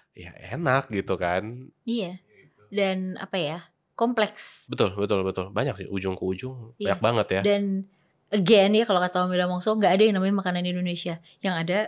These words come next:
Speaker 2: adalah makanan Aceh,
Speaker 1: Makanan
Speaker 2: makanan
Speaker 1: daerah.
Speaker 2: Minang,
Speaker 1: Benar, benar, benar.
Speaker 2: makanan Manado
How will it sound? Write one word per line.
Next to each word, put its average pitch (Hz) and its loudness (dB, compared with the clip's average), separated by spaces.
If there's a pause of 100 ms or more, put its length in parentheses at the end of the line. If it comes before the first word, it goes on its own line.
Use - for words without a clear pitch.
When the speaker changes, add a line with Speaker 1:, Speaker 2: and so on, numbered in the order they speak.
(420)
Speaker 2:
adalah 175 4
makanan 170 0
Aceh, 233 -2 (240)
Speaker 1:
Makanan - -14
Speaker 2:
makanan 190 -4 (140)
Speaker 1:
daerah. 180 2
Speaker 2:
Minang, 247 6
Speaker 1:
Benar, 277 4
benar, 190 -2
benar. 185 -6
Speaker 2:
makanan 202 0
Manado 240 2